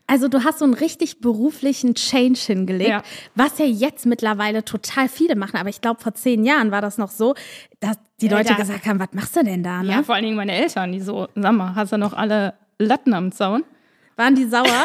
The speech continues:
Speaker 2: <laughs> Ja.
Speaker 1: Haben die gesagt, "Du verlässt das sichere Umfeld und wie kannst du nur in"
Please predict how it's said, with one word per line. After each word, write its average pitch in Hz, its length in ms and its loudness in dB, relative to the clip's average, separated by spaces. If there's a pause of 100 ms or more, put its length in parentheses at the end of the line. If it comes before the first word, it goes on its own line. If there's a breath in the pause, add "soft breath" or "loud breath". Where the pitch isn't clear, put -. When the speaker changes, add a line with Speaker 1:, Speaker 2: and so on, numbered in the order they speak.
(120)
Speaker 2:
<laughs> - 120 -4
Ja. - 80 -6 (800 loud breath)
Speaker 1:
Haben 285 140 2
die 320 100 -2
gesagt, 285 400 0
"Du 285 60 -6
verlässt 262 680 0
das 294 180 0
sichere 277 400 0
Umfeld 311 460 0
und 247 160 2
wie 285 80 -2
kannst 302 360 -2
du 311 60 2
nur 285 200 6
in" 269 280 2